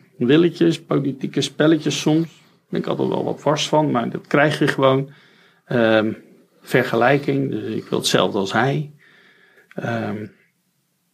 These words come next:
heel veel zelfoverschatting natuurlijk, wat mensen hebben. Iedereen denkt, de, hè, ah, tachtig procent van de automobilisten vindt dat ze beter rijden dan gemiddeld. Nou, wiskundig theoretisch onmogelijk, maar goed, dat,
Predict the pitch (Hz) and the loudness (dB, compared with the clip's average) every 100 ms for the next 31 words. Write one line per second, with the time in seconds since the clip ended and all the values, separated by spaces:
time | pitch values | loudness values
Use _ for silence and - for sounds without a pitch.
0 | _ _ - _ _ _ - - - 107 | _ _ -20 _ _ _ -6 -4 -4 -2
1 | 113 123 127 120 - - 139 135 135 120 | 2 2 2 0 0 0 0 0 0 -2
2 | 113 123 120 127 117 120 117 - 113 113 | -2 -2 -2 0 0 0 -2 -4 -4 -4
3 | 120 117 123 135 135 107 110 104 104 - | -6 -6 -8 -4 -2 -2 2 0 0 -6
4 | - _ _ - 135 139 151 104 101 _ | -10 _ _ -2 -2 -2 -6 -6 -8 _
5 | _ _ _ - - - 120 127 - 120 | _ _ _ -18 -18 -6 -4 -2 -2 -2
6 | - 120 107 107 110 107 - 104 113 110 | 0 -2 -2 -2 0 -2 -2 -4 -2 -2
7 | 101 - 110 107 110 101 107 98 98 110 | -4 -2 0 0 2 2 2 0 0 2
8 | 127 139 - - - - _ _ - 123 | 2 0 -6 -12 -14 -14 _ _ -18 -18
9 | _ _ _ _ - - _ _ _ 113 | _ _ _ _ -20 -20 _ _ _ -2
10 | - 104 98 - 107 95 95 85 - 110 | 0 0 -2 0 0 2 0 -4 -4 2
11 | 139 143 143 - 101 123 - | 2 2 -2 -2 -2 -2 -2